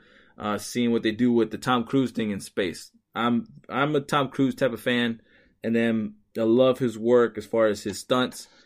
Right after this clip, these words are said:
and them doing something like that in space is something I'm intrigued in. Um, sad to see, you know, Little Richard go,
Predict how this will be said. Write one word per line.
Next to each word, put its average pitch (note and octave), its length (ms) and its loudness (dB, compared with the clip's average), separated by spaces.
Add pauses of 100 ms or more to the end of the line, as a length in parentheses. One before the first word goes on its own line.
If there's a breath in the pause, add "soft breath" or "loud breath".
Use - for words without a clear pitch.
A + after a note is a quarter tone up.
(140 soft breath)
and G#2+ 140 -6
them A2+ 160 0
doing A#2+ 240 2
something A2+ 220 -2
like A2 140 0
that A2 100 -2
in G2+ 60 -6
space A2 380 -6
is F#2+ 80 -14
something G#2 280 -4
I'm G2 160 -4
intrigued A#2+ 360 -2
in. B2 280 -2 (160)
Um, G2 580 -6 (800)
sad B2+ 340 -2
to A#2 60 -4
see, B2 600 -2 (100)
you A2 140 -4
know, G2+ 140 -2
Little A2+ 200 0
Richard A2 320 -4
go, A#2+ 400 2